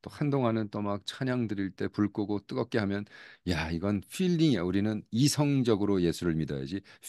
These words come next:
feeling으로 믿으면 안 돼. 예, 그런 사람들은 자기 사랑하는 사람이랑 데이트 가가지고, 그죠? "내가 너를 사랑하니까." 이거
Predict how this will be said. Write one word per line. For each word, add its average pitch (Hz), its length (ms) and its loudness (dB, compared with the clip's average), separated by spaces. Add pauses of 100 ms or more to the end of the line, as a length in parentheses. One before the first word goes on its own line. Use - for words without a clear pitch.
(220)
feeling으로 143 420 4
믿으면 82 300 -2
안 67 120 -10
돼. 64 200 -16 (580)
예, 69 180 -14
그런 95 240 2
사람들은 92 680 0
자기 78 300 0
사랑하는 101 400 4
사람이랑 80 440 -2
데이트 78 280 0
가가지고, 69 580 -6 (440)
그죠? 92 300 -6 (320)
"내가 80 260 0
너를 76 220 0
사랑하니까." 76 640 -2 (140)
이거 82 220 -2